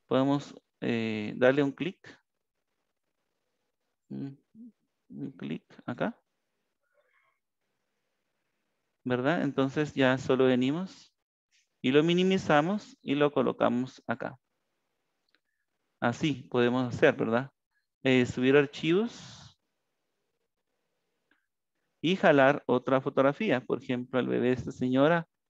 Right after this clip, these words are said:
Angelina Jolie.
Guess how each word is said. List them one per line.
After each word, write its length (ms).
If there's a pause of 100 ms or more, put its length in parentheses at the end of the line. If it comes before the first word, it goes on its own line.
(1400)
Angelina 800 (640)
Jolie. 360